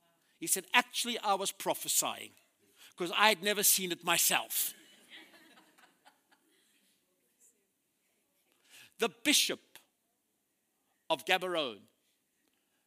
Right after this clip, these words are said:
was informed that Reinhard Bonnke was going to pray for the baptism in the Holy Spirit for those who came. And he came and said, "Please, Mister Bonnke, please, please, please, please, please. This is a public place. We don't want an exhibition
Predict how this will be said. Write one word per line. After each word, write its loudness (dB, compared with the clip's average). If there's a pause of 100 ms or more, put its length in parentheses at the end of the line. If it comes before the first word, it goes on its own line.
(220)
was -6
informed -2
that -8
Reinhard -4
Bonnke -6
was -10
going -10
to -8
pray -8
for -18
the -12
baptism -10
in -12
the -12
Holy -12
Spirit -12 (420)
for -14
those -6
who -12
came. -12 (1160)
And -20
he -16
came -12
and -12
said, -14
"Please, -12
Mister -16
Bonnke, -16 (180)
please, -14
please, -14
please, -14
please, -14
please. -16
This -4
is -6
a -6
public -12
place. -10 (540)
We -4
don't -6
want -12
an -20
exhibition -4